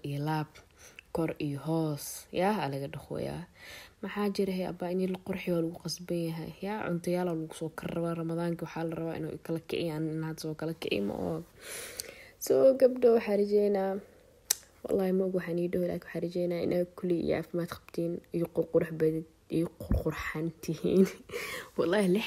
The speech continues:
beri wax ma soo duubin, hadalka ay ugu dhegdhegeen. Af Soomaaliga waa dhumiyey. Oh my God. Abo, abo, Silwo Yurub la geeyey, maxay sameyn lahayd?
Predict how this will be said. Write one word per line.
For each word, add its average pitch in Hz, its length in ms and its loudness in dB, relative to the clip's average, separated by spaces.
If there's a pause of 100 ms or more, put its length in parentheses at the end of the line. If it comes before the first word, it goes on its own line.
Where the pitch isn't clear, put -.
beri 190 220 10
wax 214 200 6
ma 180 120 8
soo 196 220 4
duubin, 190 400 2 (240)
hadalka 170 360 -2
ay 165 100 -2
ugu 147 140 -4
dhegdhegeen. 156 560 -6
Af 156 100 -14
Soomaaliga 151 500 -4
waa 151 160 -2
dhumiyey. 160 420 -4
Oh 165 160 -4
my 160 220 -6
God. 175 520 -2
Abo, 202 220 -2 (100)
abo, 208 180 -2 (140)
Silwo 208 340 0
Yurub 208 260 2
la 202 80 -2
geeyey, 208 220 0
maxay 208 240 -6
sameyn 214 340 -4
lahayd? 226 280 -4